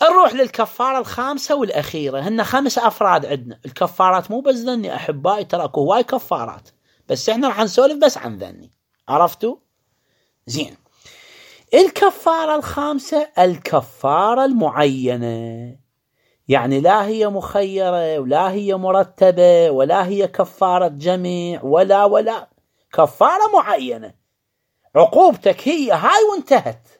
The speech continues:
ما تناقشني بيها بعد، وهي كفارة من حلف بالبراءة من الله ورسوله، أو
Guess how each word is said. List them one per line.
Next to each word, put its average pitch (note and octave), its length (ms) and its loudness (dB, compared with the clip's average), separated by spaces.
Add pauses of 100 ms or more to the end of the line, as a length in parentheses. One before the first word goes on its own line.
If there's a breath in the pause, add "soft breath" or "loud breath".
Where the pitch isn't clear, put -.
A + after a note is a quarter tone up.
ما E4+ 240 0
تناقشني E4 680 -2
بيها F4 260 -2
بعد، - 300 -6 (1080 soft breath)
وهي D3 460 2
كفارة E3+ 960 -2 (960)
من D#3+ 300 -2
حلف B3 640 0 (360)
بالبراءة F#3 1160 0 (1080)
من C3 200 0
الله C3 600 0
ورسوله، - 680 -12 (1700)
أو A3 400 4